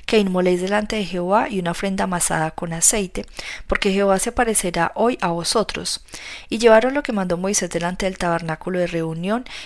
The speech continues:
y vino toda la congregación y se puso delante de Jehová. Entonces Moisés dijo:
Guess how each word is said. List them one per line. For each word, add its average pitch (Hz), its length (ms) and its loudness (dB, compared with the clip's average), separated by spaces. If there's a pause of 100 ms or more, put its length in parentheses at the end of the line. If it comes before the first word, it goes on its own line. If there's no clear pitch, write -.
y 202 80 -4
vino 202 260 0
toda 254 180 4
la 254 120 2
congregación 185 640 -2
y 240 60 -4
se 196 120 0
puso 170 260 -2
delante 170 340 -2
de 165 100 -2
Jehová. 160 460 0 (600)
Entonces 185 440 0
Moisés 190 420 0
dijo: 180 300 -4